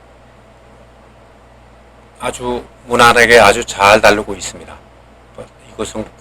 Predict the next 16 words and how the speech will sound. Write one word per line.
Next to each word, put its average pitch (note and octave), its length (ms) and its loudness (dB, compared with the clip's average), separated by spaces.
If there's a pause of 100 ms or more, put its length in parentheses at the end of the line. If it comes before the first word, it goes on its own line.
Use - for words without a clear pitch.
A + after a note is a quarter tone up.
(120)
코너인데도 A#2 680 -4
아주 G#2+ 260 -4
스무스하게 A2+ 800 -2
지금 D3 400 -8 (300)
잘 G2+ 280 0
달리고 F#2+ 360 -10
있습니다. - 420 -16 (480)
지금 C#3 380 -4
이곳은 D#3 580 2 (240)
이 C#3+ 180 -4
배속으로 E3 800 4 (200)
지금 B2+ 440 -10 (340)
돌리고 A#2 360 -6
있는 G2+ 240 -6
장면입니다. F2 840 -8 (580)
예, F2 180 -16